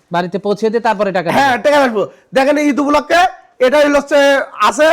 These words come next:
Speaker 2: দেখেন দর্শক নিতে পারেন নাকি। ঈদের আগে আর গরুটা তুলবো না, এটাই আমার শেষ বেচা কিনা। ঈদের পর যে আবার গরু তুলবো।
Speaker 1: ফোন নাম্বারটা?
Speaker 2: জিরো ওয়ান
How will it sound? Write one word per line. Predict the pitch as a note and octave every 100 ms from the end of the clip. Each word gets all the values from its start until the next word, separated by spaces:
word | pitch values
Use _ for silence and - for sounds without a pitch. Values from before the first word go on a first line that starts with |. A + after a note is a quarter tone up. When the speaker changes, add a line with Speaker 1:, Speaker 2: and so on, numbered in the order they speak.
| E4+ - _
Speaker 2:
দেখেন | G3+ C#4 A#3+
দর্শক | C4+ C#4 C4
নিতে | A#3+ B3+
পারেন | A#3+ G3+
নাকি। | C#3+ D3 - _ C4+
ঈদের | C4 C#4+
আগে | B3+ C4
আর | A#3+
গরুটা | B3+ C4 C4+ C#4
তুলবো | C4+ D4
না, | E4 - - -
এটাই | D4 D#4 D4+
আমার | C4+ -
শেষ | C4+ A#3
বেচা | F#3 F3+
কিনা। | E3 B2 - _ D#4+
ঈদের | F4+ D4+
পর | D#4 D4
যে | C4+
আবার | C4 A#3
গরু | G3+ G#3
তুলবো। | F3+ C#3+ A#2+
Speaker 1:
ফোন | G3 F#3+
নাম্বারটা? | G3 G3 F#3+ A#3+ C4+ _ _ E3
Speaker 2:
জিরো | A3 C#4 C4+
ওয়ান | C#4